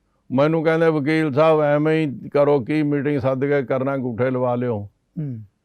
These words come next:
Speaker 1: ਮੈਂ ਕਿਹਾ, "ਜੀ, ਮੈਂ ਤਾਂ ਨਹੀਂ ਇਹ ਕੰਮ ਕਰਨਾ, ਤੁਸੀਂ ਹੋਰ ਕਿਸੇ ਤੋਂ ਕਰਾ ਲਿਓ।" ਉਹਨਾਂ
Speaker 2: ਸੋ
Speaker 1: ਨੇ
Speaker 2: ਘਰੇ
Speaker 1: ਕਮਲ
Speaker 2: ਬੈਠਿਆਂ ਦੇ ਅੰਗੂਠੇ ਲੱਗ ਜਾਂਦੇ ਸੀ
Speaker 1: ਹਾਂ।
Speaker 2: ਅਕਾਲੀ ਦਲ ਦੀ ਖਾਤਰ।
Speaker 1: ਕਹਿੰਦੇ, "ਕਮਰ-, ਮੈਂ ਕਿਹਾ, ਕਮਲਜੀਤ ਸਿੰਘ ਤੋਂ ਕਰਾ ਲਓ, ਮੈਂ ਤਾਂ ਨਹੀਂ ਕਰਨਾ,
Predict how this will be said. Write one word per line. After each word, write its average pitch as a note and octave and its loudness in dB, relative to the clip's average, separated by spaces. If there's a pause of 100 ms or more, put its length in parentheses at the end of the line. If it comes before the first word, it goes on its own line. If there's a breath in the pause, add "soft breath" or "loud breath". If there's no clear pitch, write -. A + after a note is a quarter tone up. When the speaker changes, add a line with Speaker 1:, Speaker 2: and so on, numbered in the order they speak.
(280)
Speaker 1:
ਮੈਂ C3+ 0
ਕਿਹਾ, C#3 2
"ਜੀ, C#3+ 0
ਮੈਂ C3 0
ਤਾਂ C3+ -2
ਨਹੀਂ C3+ -2
ਇਹ C#3+ -2
ਕੰਮ C3 -2
ਕਰਨਾ, C3+ -2
ਤੁਸੀਂ B2+ -4
ਹੋਰ A#2 -2
ਕਿਸੇ A#2+ -2
ਤੋਂ A2 -4
ਕਰਾ G2+ -4
ਲਿਓ।" A#2+ -4
ਉਹਨਾਂ A#2 -2
Speaker 2:
ਸੋ G3 2
Speaker 1:
ਨੇ - -6
Speaker 2:
ਘਰੇ F#3+ 4
Speaker 1:
ਕਮਲ F3 2
Speaker 2:
ਬੈਠਿਆਂ F#3 2
ਦੇ F#3+ 2
ਅੰਗੂਠੇ F3 0
ਲੱਗ F3 2
ਜਾਂਦੇ E3+ 0
ਸੀ D#3 2
Speaker 1:
ਹਾਂ। E3 4
Speaker 2:
ਅਕਾਲੀ E3 2
ਦਲ D#3+ 0
ਦੀ D#3 -2
ਖਾਤਰ। D3 2
Speaker 1:
ਕਹਿੰਦੇ, D#3+ 6
"ਕਮਰ-, C#3 0
ਮੈਂ B2+ 0
ਕਿਹਾ, C#3 2
ਕਮਲਜੀਤ C3 0
ਸਿੰਘ C#3 -2
ਤੋਂ C3+ 2
ਕਰਾ A#2 0
ਲਓ, C3 0
ਮੈਂ A#2+ -4
ਤਾਂ G#2+ -2
ਨਹੀਂ G2+ -10
ਕਰਨਾ, A#2+ -6